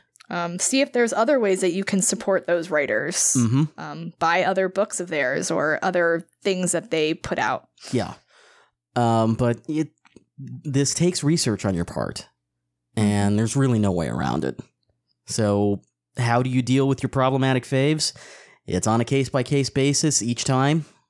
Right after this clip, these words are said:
Speaker 1: Yeah.
Speaker 2: and it's gonna require a lot of soul-searching and a lot of thought and a lot of research on your part.
Speaker 1: Yep.
Speaker 2: There's no way around it.
Speaker 1: Yes.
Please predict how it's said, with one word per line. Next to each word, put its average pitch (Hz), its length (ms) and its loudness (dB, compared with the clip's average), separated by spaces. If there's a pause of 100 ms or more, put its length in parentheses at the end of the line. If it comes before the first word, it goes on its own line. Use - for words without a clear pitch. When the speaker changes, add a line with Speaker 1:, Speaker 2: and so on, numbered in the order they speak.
(220)
Speaker 1:
Yeah. 104 380 2
Speaker 2:
and 101 320 2
it's 104 180 0
gonna 104 160 -2
require 117 540 2
a 104 80 2
lot 104 200 2
of 113 60 -2
soul-searching 117 680 0
and 110 80 2
a 101 40 2
lot 104 220 2
of 101 140 -2
thought 113 320 0
and 107 60 -4
a 95 40 -2
lot 104 160 2
of 107 80 0
research 120 400 0
on 139 140 2
your 156 120 2
part. 87 380 -4 (300)
Speaker 1:
Yep. - 100 -10
Speaker 2:
There's 185 160 -4
no 110 120 2
way 110 160 2
around 87 320 -2
it. - 180 -4 (220)
Speaker 1:
Yes. - 420 -8